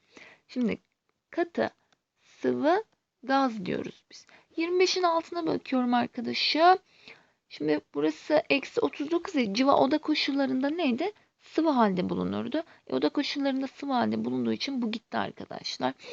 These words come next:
Erime noktaları çok geniş bir aralıkta değişir. Arkadaşlar görüldüğü üzere bir tanesi bin beş yüz otuz sekiz elindeyken bir tanesi iki yüz otuz ikilerde.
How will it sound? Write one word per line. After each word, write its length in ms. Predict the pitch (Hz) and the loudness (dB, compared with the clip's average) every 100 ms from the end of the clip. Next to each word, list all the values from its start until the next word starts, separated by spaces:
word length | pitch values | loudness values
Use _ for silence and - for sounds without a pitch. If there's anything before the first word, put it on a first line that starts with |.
| 466 254 - | -12 -8 -2
Erime 220 | 330 370 | 0 2
noktaları 400 | 370 349 349 330 | 0 0 0 0
çok 220 | 349 339 | 0 -2
geniş 260 | 311 302 - | -4 -4 -4
bir 160 | - | 0
aralıkta 440 | 277 294 285 302 262 | 0 0 -2 -4 -2
değişir. 340 | 208 - 269 | -2 -4 -2
Arkadaşlar 560 | 254 254 262 262 269 262 | 0 0 -2 -4 -4 -4
görüldüğü 460 | 226 226 226 233 | -2 -2 0 -2
üzere 440 | 302 220 208 190 190 - - - | -2 0 0 0 -4 -8 -14 -6
bir 80 | 262 | -4
tanesi 380 | 269 254 - 226 | -2 -4 -4 -4
bin 180 | 226 | -2
beş 120 | 240 233 | -2 -2
yüz 100 | 226 | -6
otuz 140 | - | -4
sekiz 300 | 240 - 226 | -6 -6 -4
elindeyken 580 | 226 233 320 339 214 202 | -4 -2 -2 -2 -2 -2
bir 60 | |
tanesi 280 | 214 233 - | -2 -4 -6
iki 200 | - - | -12 -8
yüz 60 | 220 | -8
otuz 220 | 208 190 | -8 -10
ikilerde. 560 | 185 185 175 - 240 | -10 -6 -4 -2 -4